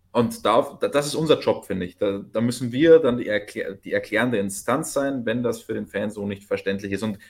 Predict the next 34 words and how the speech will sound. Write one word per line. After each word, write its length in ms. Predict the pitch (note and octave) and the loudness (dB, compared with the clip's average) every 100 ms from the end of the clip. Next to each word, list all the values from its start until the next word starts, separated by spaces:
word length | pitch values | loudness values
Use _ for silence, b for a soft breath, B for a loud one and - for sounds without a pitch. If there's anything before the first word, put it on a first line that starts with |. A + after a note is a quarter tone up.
| B | B
da 80 | G#2+ | 0
muss 200 | C3 C#3+ | 2 2
man 80 | |
dann 100 | B2+ | 2
auch 140 | G#2+ A2+ | 2 2
mal 120 | G#2 | 2
sagen, 400 | F#2+ G2+ A#2+ A#2 | 4 4 2 2
wenn 300 | G#2+ A#2 A#2 B B B - | 0 0 -4 B B B -4
die, 400 | A2 G#2 G2+ G#2 B B _ | 0 2 0 -4 B B _
ähm, 520 | F2 F#2+ F#2+ G2 G2 - - | -4 0 0 0 -6 -10 -6
Mitwirkenden 960 | B2 C3+ A2+ G#2+ - A#2+ A#2 B2 B2+ | -6 -4 0 0 0 -4 0 0 2
dort 360 | A2 A#2 - - | 2 2 0 -4
bei, 280 | F#2+ G#2 G2+ | 0 2 0
äh, 60 | - F2 D2 - C#2 - | -2 -8 -8 -10 -12 -4
wenn 180 | A2+ G#2 | -4 -2
die 120 | A#2 | -4
dann 440 | A#2+ G#2+ A2 G#2+ G2 | 0 0 0 -6 -8
Sturm 340 | - B2 C#3 | -4 2 2
laufen 320 | A#2 A2 A2+ | 4 2 0
und 140 | A2 - | -6 -6
vom 120 | G#2 | 0
Basar 360 | G2 F#2+ G2 B2 | 0 2 2 2
sprechen 340 | - G#2+ G#2 | 0 -4 -2
und 120 | G2+ | -6
so, 80 | G#2+ | -4
da 60 | A2 | -2
muss 140 | A2 | -4
man 120 | A2 | -4
auch 140 | G2 F#2+ | -6 -6
ganz 220 | G#2+ A#2 | -8 -4
klar 160 | G#2 | -4
sagen, 300 | G2 G2+ A2 | 0 0 0
„Moment, 300 | A2+ G2+ A#2 | -2 0 0
Leute, 420 | A#2 G#2+ G#2+ B2+ | 0 0 0 -4